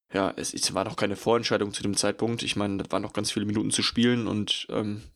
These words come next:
am Ende haben wir ja sogar auch noch Tore gemacht, kommen wir ja gleich noch zu. Aber dass man eben durch ein Eigentor und einen Elfer dann schon wieder zwei null zurückliegt gegen ein Team, was ja, wenn man jetzt vor das Spiel geht, Gladbach hatte einige Ausfälle.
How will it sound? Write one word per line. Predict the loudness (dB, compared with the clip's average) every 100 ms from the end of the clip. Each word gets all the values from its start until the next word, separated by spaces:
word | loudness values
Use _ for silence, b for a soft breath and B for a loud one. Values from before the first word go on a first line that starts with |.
| -2
am | 0
Ende | 0
haben | 2
wir | 2
ja | 2
sogar | 0 0
auch |
noch | -2 -6 -16 _ _ -4
Tore | 0 2
gemacht, | 0 0
kommen | -2 2
wir | 2
ja |
gleich | 2 0
noch | -2
zu. | 2 4 4 2 _ _ _ _ _
Aber | 0 4 6 6
dass | 4 0 2
man | 2
eben | 2 2
durch | 2 2
ein | 2
Eigentor | 2 4 4
und | 4
einen | 4
Elfer | 4 4
dann | 2 2
schon | 2
wieder | 2 2
zwei | 2 2
null | 2
zurückliegt | 2 2 2 2 0 0
gegen | 2 4
ein | 2
Team, | 2 2 2 2
was | 2 4
ja, | 4 2 -4 _ _ -4
wenn | 0
man | 2
jetzt | 2 4
vor | 4
das | 4 2
Spiel | 0 0 2 0 -2 _ 0
geht, | 2 2 0 -6 _ _ _ _ _ -4
Gladbach | -2 0
hatte | 0 2
einige | 2 4
Ausfälle. | 2 2 2 4 4 4 0